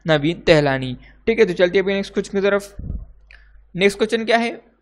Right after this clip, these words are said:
हाल ही में किसने एको जनरल इंश्योरेंस के साथ वाहन बीमा लॉन्च किया है? तो किस, किसने एको इंश्योरेंस के साथ वाहन बीमा लॉन्च किया? तो अभी Amazon Pay ने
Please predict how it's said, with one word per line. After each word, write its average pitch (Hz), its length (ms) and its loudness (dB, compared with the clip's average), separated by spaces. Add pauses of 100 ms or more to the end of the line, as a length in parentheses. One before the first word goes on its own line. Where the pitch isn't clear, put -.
(260)
हाल 180 260 2
ही 220 100 0
में 226 200 -2
किसने 202 640 -4 (200)
एको 208 340 2
जनरल 190 380 0
इंश्योरेंस 196 480 -2
के 190 120 -2
साथ 170 300 2 (120)
वाहन 175 500 0
बीमा 175 300 -2
लॉन्च 156 380 -4
किया 135 200 -4
है? 131 140 -10 (540)
तो 220 200 4 (400)
किस, 254 260 -6 (440)
किसने 196 460 -6 (160)
एको 226 340 2
इंश्योरेंस 208 400 -2
के 196 140 -2
साथ 160 360 0 (480)
वाहन 180 440 2
बीमा 185 260 0
लॉन्च 185 260 0
किया? 196 180 0
तो 190 120 -4
अभी 190 320 -4 (260)
Amazon 196 480 0
Pay 180 220 -2
ने 151 220 -8